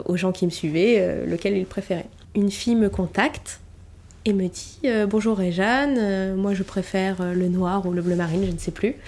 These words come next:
Euh, je voulais juste simplement te dire que je travaille chez Chanel et que donc si tu veux, euh, je peux venir avec toi en boutique et, euh, tu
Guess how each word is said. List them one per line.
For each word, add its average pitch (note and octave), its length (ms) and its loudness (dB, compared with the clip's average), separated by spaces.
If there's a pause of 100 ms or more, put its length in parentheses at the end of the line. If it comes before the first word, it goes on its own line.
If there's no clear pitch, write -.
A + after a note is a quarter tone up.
(600)
Euh, F3 520 -2
je F3 120 0
voulais G#3+ 180 6
juste - 160 -4
simplement B3+ 380 2
te A3 100 -2
dire G3+ 240 2
que A#3+ 140 2
je G#3 80 0
travaille G#3 360 2
chez A3+ 200 2
Chanel G3 480 0 (640)
et G3+ 160 2
que - 180 -2
donc F#3+ 360 0
si A#3 640 0 (220)
tu - 160 -2
veux, B3 380 4 (360)
euh, F#3 380 -2 (160)
je - 140 -8
peux - 120 -2
venir G3 380 2
avec F3+ 180 0
toi G3+ 160 -2
en F#3+ 80 0
boutique F3+ 560 -4 (640)
et, G#3+ 240 2
euh, F3 320 -2 (920)
tu - 120 -12